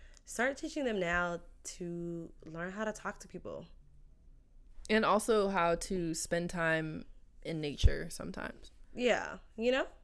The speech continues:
Speaker 2: Yeah.
Speaker 1: So that's basically it. Because I'm glad that, um,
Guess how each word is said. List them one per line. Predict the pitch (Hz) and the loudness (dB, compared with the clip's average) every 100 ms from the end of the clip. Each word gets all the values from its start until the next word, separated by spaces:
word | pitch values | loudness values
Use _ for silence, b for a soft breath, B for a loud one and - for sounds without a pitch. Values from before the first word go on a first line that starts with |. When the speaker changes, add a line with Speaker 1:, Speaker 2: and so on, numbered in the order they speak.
| - | -12
Speaker 2:
Yeah. | 262 269 | -4 0
Speaker 1:
So | 240 233 226 226 220 - - - - - - - b b - | 2 0 -2 -6 -8 -20 -20 -20 -20 -20 -20 -20 b b -10
that's | 269 269 | -8 -4
basically | 208 220 254 - 185 170 | -2 -2 -2 -2 -2 2
it. | 185 170 156 - - - - - - - - - - | 2 0 -4 -14 -20 -20 -20 -20 -20 -20 -20 -20 -18
Because | 180 202 180 180 170 | -8 -2 -2 -2 -6
I'm | - 202 | -4 0
glad | 190 190 214 | 2 2 2
that, | 214 214 202 - | 0 0 0 -4
um, | 190 185 180 175 175 170 | -4 -4 -4 -4 -6 -8